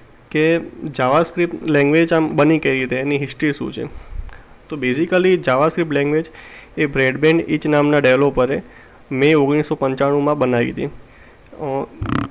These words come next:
બ્રેડમેન એ Netscape કંપનીમાં કામ કરતો હતો અને એણે એ લેંગ્વેજ દસ જ દિવસમાં એનું ઇનિશિયલ વર્ઝન બનાવડાવ્યું હતું. સ્ટાર્ટિંગમાં JavaScriptનું નામ, અ, મોચા નામ હતું અને એનો લેટર, એનું જે છેલ્લેનું નામ છે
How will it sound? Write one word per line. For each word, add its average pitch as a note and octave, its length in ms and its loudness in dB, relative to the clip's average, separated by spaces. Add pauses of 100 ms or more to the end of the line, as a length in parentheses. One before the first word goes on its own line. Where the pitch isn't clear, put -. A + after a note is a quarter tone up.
(220)
બ્રેડમેન D3 480 2
એ F3 100 6
Netscape D3 460 0
કંપનીમાં D3+ 400 2
કામ C3+ 220 2
કરતો B2+ 260 0
હતો C#3+ 140 -2 (680)
અને C#3 180 0
એણે D3+ 400 0
એ - 20 2
લેંગ્વેજ C#3 380 -6 (160)
દસ C#3+ 220 -2
જ E3 80 2
દિવસમાં D3 540 0 (140)
એનું D3 240 2
ઇનિશિયલ C#3+ 320 0
વર્ઝન C#3+ 320 2
બનાવડાવ્યું B2 460 0
હતું. B2+ 180 -8 (540)
સ્ટાર્ટિંગમાં D#3+ 500 2
JavaScriptનું E3 680 2
નામ, E3 360 2 (480)
અ, C3+ 260 0
મોચા C3+ 560 2
નામ B2+ 260 0
હતું C3+ 260 -6 (460)
અને C#3+ 200 0
એનો D3 460 2
લેટર, C#3 540 0 (320)
એનું D3+ 220 0
જે D3 180 0
છેલ્લેનું D3+ 560 0
નામ C#3+ 260 2
છે - 420 -8